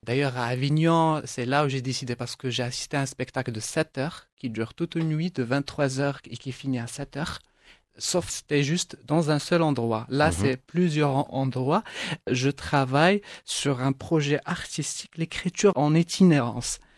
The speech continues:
Speaker 1: Les gens, aujourd'hui, je pense, ils s'ennuient facilement. Les autres arts avancent. Donc, euh,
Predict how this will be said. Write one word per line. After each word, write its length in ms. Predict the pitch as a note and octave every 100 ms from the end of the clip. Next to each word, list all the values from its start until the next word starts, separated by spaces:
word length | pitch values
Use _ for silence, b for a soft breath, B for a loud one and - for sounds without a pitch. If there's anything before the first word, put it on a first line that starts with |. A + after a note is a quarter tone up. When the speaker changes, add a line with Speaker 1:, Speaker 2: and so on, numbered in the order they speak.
| b b
Speaker 1:
Les 380 | C#3+ C#3+ C#3 D3+
gens, 180 | D3+ F#3
aujourd'hui, 320 | E3 E3+ E3+
je 80 | D#3
pense, 260 | - D#3 -
ils 100 | C#3+
s'ennuient 560 | - C#3+ C#3+ C#3+ C#3 D3 _
facilement. 580 | G3 - E3 D3+ D3+ G3+ B B B B2+
Les 240 | C#3 C3+
autres 420 | D3+ - - C#3
arts 300 | D3+ D3+ C#3+
avancent. 480 | - C3+ B2 D3+ F#3+
Donc, 380 | D3+ C#3+ D3
euh, 100 | -